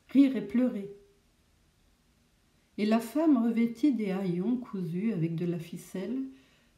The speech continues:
répandit ses cheveux sur ses épaules, et au son d'un tambourin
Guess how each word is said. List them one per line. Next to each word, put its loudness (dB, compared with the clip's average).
répandit -2
ses -8
cheveux -6
sur -8
ses -8
épaules, -4
et 0
au 4
son -2
d'un 2
tambourin 2